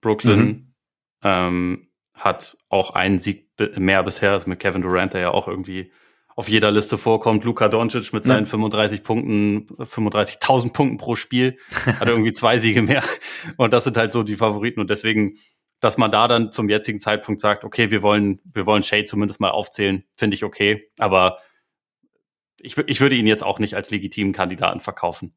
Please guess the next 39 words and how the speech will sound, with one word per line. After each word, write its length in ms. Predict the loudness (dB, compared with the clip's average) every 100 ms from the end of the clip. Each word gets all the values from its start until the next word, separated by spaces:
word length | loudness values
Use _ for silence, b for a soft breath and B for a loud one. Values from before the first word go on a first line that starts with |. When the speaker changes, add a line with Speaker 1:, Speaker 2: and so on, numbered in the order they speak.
| -16
Speaker 1:
mit 140 | -14
der 100 | -14
Zeit. 260 | -12 -14 -2
Also 200 | -2 2
weil's, 300 | 2 0 -4
weil's, 360 | -4 -4 -6 -14
äh, 180 | -10 -4
weil 140 | -2
ich 100 | -2
halt 120 | -4
einfach 180 | -6 -12
auch 160 | -14 -16
nicht 160 | -18 -16
davon 220 | -16 -14
ausgehe, 360 | -14 -14 -20
dass 140 | -20 -20
das 120 | -20
jetzt 140 | -20 -20
irgendwie, 480 | -20 -20 -18 -18 -20 _ _ _ _ 0
äh, 360 | 4 6 4 2 0
dass 220 | 2 4
<laughs> 580 | 2 2 -4 -16 -10 -2
am 140 | 2
Ende 220 | 4 6
der 160 | 4 4
Saison 360 | 4 4 4
irgendwie, 920 | 2 0 -2 -2 -2 -2 -2 -4 -6 -10 -20 -20 _ -2
keine 180 | 0
Ahnung, 220 | 2 2 0
dass 140 | -4
O 100 | -2
K 120 | -4
C 260 | -6 -6 -2
auch 160 | -2 0
nur 100 | -2
ein 80 |
Playoff-Team 540 | 2 2 2 -2 -8 -6
sein 200 | -6 -6
wird, 200 | -10